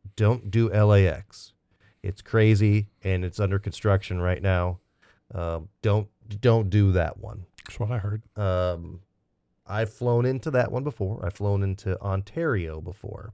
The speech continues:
Speaker 2: Mm.
Speaker 1: Um, but there are other ones. There's, like, three others in the, in the area. Uh, one of them is Orange County, and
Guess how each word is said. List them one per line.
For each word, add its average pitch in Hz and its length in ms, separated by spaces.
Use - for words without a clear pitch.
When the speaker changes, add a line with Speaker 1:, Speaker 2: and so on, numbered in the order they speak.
Speaker 2:
Mm. 123 180
Speaker 1:
Um, 87 640
but 104 360
there 107 480
are 90 460
other 170 320
ones. 85 600
There's, 92 240
like, 87 180
three 131 580
others 113 360
in 92 160
the, 92 200
in 95 120
the 87 140
area. 92 540
Uh, 90 440
one 98 460
of 98 120
them 95 240
is 85 200
Orange 104 380
County, 87 600
and 92 680